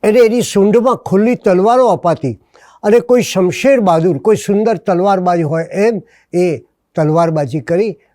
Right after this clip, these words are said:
માણસોની ભીડને ચીરીને ચાલ્યો જતો. ક્યારેક ચારે પગે દોડતો ને એના પર બેઠેલા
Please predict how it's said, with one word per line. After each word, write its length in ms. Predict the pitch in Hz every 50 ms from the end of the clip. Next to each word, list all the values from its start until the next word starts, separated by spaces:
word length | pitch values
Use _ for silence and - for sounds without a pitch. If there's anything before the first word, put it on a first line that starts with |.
| _ _ -
માણસોની 480 | 156 160 165 151 - - 175 175 165
ભીડને 500 | 139 107 120 151 170 214 202 180 180 190
ચીરીને 540 | 156 - - 170 185 185 220 233 190 175 143 117 - _ _ _ _ _ -
ચાલ્યો 300 | 160 147 139 139 143 143
જતો. 400 | 117 107 120 - - 123 98 - _ _ _ _ _ _ _ _ _ _ _ _ _
ક્યારેક 360 | - 185 180 175 202 202 208 - - _ _ _ _ _ _ _ _ -
ચારે 260 | - 190 175 180 196
પગે 320 | 196 202 214 196 160 202 202
દોડતો 500 | 175 190 185 196 190 - - 247 247 247
ને 80 | 233
એના 420 | 208 175 170 175 196 190 175 143 117 _ _ _ _ _ _ _ _ _ _ - - _ -
પર 120 | - 208 196
બેઠેલા 600 | 165 170 170 165 - 185 196 190 202 175 139 101